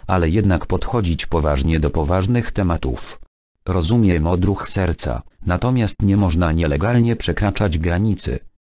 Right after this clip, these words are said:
Nie można wpisywać się w to, czego chciałby dzisiaj Łukaszenka", powiedział Budka. "Dziwię się,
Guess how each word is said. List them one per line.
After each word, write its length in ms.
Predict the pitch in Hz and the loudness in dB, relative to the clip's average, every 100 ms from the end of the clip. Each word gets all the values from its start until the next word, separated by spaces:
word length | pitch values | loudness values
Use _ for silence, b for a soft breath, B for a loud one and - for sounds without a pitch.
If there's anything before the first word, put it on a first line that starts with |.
| _ _ - | _ _ -4
Nie 160 | 139 104 | 0 2
można 320 | 117 110 110 | 2 2 0
wpisywać 580 | - 104 131 123 117 - | 0 0 -2 -2 -2 -2
się 180 | - | -4
w 60 | 78 | -2
to, 280 | - 67 62 - - | -2 -4 -4 -10 -8
czego 280 | - 95 82 | -2 2 2
chciałby 520 | - 101 90 90 87 | 2 0 2 2 0
dzisiaj 440 | 82 98 80 85 107 | 0 0 0 0 2
Łukaszenka", 720 | 95 85 92 110 120 73 67 B - | 2 0 2 0 0 -2 -4 B 0
powiedział 640 | 104 82 73 80 80 87 | 2 4 4 4 2 2
Budka. 460 | 78 73 - 55 53 - _ _ _ _ _ _ _ - | 0 -2 -2 -4 -6 -12 _ _ _ _ _ _ _ -12
"Dziwię 400 | 80 101 131 87 | -4 -2 2 2
się, 280 | 78 - 78 | 0 0 0